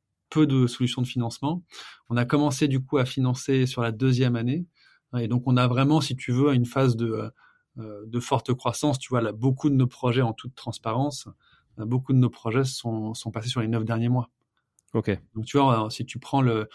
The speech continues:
Speaker 1: le volume de financement en, en nombre d'opérations réalisées,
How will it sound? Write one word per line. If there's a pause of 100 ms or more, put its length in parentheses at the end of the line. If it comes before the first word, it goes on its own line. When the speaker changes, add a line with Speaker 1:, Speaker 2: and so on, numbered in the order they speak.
(140)
Speaker 1:
le
volume
de
financement
en,
en
nombre
d'opérations
réalisées,